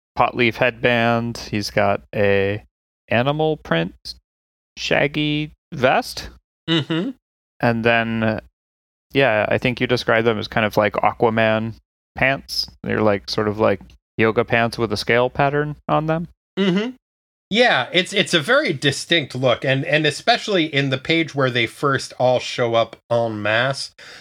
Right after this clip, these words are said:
Speaker 2: you see that it's not a uniform look. Like, some of them have puka shell necklaces, some of them don't.
Speaker 1: Just like hippies.
Speaker 2: Exactly. Every hippie is different.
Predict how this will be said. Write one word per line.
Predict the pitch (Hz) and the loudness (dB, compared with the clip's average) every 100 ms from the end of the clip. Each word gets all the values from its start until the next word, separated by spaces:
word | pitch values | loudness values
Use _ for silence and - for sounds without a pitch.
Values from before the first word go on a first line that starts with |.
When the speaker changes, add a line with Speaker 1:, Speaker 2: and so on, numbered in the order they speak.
| - | -2
Speaker 2:
you | 160 | 0
see | 156 226 | 0 -2
that | 214 165 | 0 0
it's | 139 | 0
not | 156 156 139 | 2 2 2
a | |
uniform | 110 143 160 - - 104 90 | -2 0 0 -2 -2 -2 -2
look. | 87 85 - | -4 -8 -4
Like, | 98 95 | -4 -4
some | - 104 107 | -4 -2 -2
of | 120 | 0
them | 127 131 | 0 0
have | 127 143 139 | 2 0 -2
puka | - 226 - | -6 -4 0
shell | 127 - 120 | 0 2 0
necklaces, | 120 113 113 123 104 - 104 98 - - | 0 -2 -2 -4 -4 -4 -4 -6 -12 -16
some | - - - 143 | -10 -4 0 2
of | 131 131 | 0 -2
them | - 104 101 | -2 -2 -2
don't. | 98 98 87 90 - _ _ _ _ | -2 -2 -4 -10 -16 _ _ _ _
Speaker 1:
Just | 196 - | -2 2
like | 226 | 0
hippies. | - 277 - - - - - - - | 2 0 0 -2 -2 -6 -10 -4 -2
Speaker 2:
Exactly. | 269 262 339 330 320 - 110 117 - - - _ _ _ _ _ | -2 0 2 2 0 0 0 0 -2 -10 -20 _ _ _ _ _
Every | 190 320 226 139 117 | 2 2 2 0 2
hippie | 190 196 196 | 0 0 0
is | 180 - | 0 0
different. | 131 113 - 87 | -2 -2 -2 -8